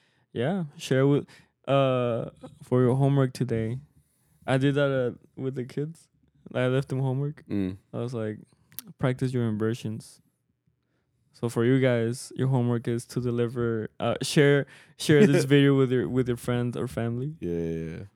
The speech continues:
Speaker 1: Por favor. And if you do it, you get six hugs and six kisses.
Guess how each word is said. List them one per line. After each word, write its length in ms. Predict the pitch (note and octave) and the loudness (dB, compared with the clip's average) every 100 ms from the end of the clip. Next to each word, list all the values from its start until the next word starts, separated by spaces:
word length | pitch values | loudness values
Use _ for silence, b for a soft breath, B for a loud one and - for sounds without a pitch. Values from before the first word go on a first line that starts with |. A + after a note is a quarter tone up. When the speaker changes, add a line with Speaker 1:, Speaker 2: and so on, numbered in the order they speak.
| _ _ _ _ _ _ _ _ _ - | _ _ _ _ _ _ _ _ _ -6
Speaker 1:
Por 100 | B2 | -4
favor. 300 | B2 A2+ B2+ _ _ _ _ _ _ - | -2 -4 -8 _ _ _ _ _ _ -6
And 140 | B2+ | 0
if 160 | C3+ C3 | 0 4
you 200 | C3+ C3+ | 4 4
do 220 | C3+ D3+ | 4 4
it, 280 | C#3+ A#2+ - | 4 0 -4
you 100 | C3 | -6
get 260 | C3+ B2 - | -4 -4 -4
six 280 | C3 C3+ | -8 -8
hugs 260 | - C3 - | -6 -6 -4
and 140 | C3 | -6
six 240 | C3 C3 - | -6 -8 -6
kisses. 460 | C3+ C#3 C3 - | -6 -4 -6 -10